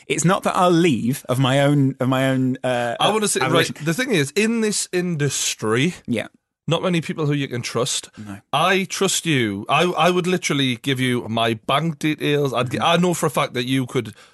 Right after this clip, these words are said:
Speaker 2: you'd never fuck me over, no
Speaker 1: No.
Speaker 2: matter what.
Speaker 1: I wouldn't
Speaker 2: So
Speaker 1: take your
Speaker 2: I,
Speaker 1: money.
Speaker 2: you're not going anywhere.
Speaker 1: Yeah, I refuse
Speaker 2: So
Speaker 1: money for this podcast 'cause
Speaker 2: <laughs> Well, it, I, it, it is technically payment. Um,
Speaker 1: Yeah.
Speaker 2: that burger and fries was,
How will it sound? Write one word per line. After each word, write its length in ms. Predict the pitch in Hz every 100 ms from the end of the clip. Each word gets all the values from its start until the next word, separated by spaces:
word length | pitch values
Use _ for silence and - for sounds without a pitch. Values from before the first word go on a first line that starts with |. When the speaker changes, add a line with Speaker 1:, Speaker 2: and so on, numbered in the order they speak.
| -
Speaker 2:
you'd 120 | 143 156
never 200 | 170 143
fuck 240 | - -
me 140 | 120
over, 260 | 120 127 147 -
no 80 | 131
Speaker 1:
No. 40 | 113
Speaker 2:
matter 140 | 110
what. 180 | 110 117 _ -
Speaker 1:
I 40 | 131
wouldn't 200 | 185 175
Speaker 2:
So 80 | 127
Speaker 1:
take 60 |
your 60 | 110
Speaker 2:
I, 60 | 131
Speaker 1:
money. 180 | 92 -
Speaker 2:
you're 120 | 160
not 160 | 175 -
going 200 | 156 135
anywhere. 320 | 113 95 85 -
Speaker 1:
Yeah, 140 | 127
I 40 | 127
refuse 320 | 143 208 120
Speaker 2:
So 40 |
Speaker 1:
money 180 | 135 160
for 100 | -
this 120 | -
podcast 480 | - 107 117 - -
'cause 340 | - 110 - -
Speaker 2:
<laughs> 60 | 135 - - - - - 1077 - 571 - - - - -
Well, 120 | 120
it, 120 | 127 -
I, 140 | 120
it, 320 | 135 139 123 -
it 120 | 135
is 260 | 131 -
technically 720 | - 127 120 - - 107 110 98 -
payment. 480 | 117 107 98 95 -
Um, 420 | 107 101 98 95 -
Speaker 1:
Yeah. 140 | 107
Speaker 2:
that 200 | 107 110
burger 380 | - 117 107 107
and 240 | 101 101 90
fries 380 | 110 101 98
was, 380 | 95 95 - -